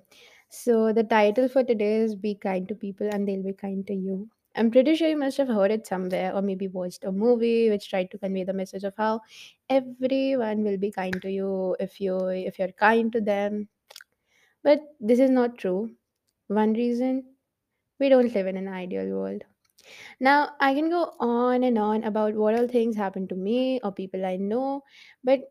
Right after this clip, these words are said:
I think what I really want to convey here will be misinterpreted if, uh, you know, I do that. So instead,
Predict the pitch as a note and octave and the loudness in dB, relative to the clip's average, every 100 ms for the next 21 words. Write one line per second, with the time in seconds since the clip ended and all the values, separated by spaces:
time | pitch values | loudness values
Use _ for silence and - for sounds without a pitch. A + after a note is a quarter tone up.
0 | _ _ B3 C4 E4 E4 D#4+ A3 G#3 F#3+ | _ _ 2 4 2 4 4 4 4 4
1 | A3+ B3+ B3 B3 A3+ G#3+ F3+ G#3 A#3 A#3+ | 4 2 2 0 0 0 0 0 0 0
2 | A#3 A3+ A#3 G3+ G3 G#3+ A3 G#3+ G#3 A3 | 0 0 0 -2 -4 -6 -6 -8 -4 -2
3 | G#3+ - G#3+ - - _ _ G#3 G3+ G3 | -2 -4 -6 -8 -20 _ _ -2 0 2
4 | A3 B3 A#3+ G#3+ G3+ F3+ F3 F#3+ _ - | 2 0 0 0 -2 -2 -4 -6 _ -20
5 | - _ - A3+ G#3+ G#3 A3 A3 - - | -20 _ -4 0 0 0 -2 -2 -8 -2
6 | - C#4+ F3+ | 2 4 2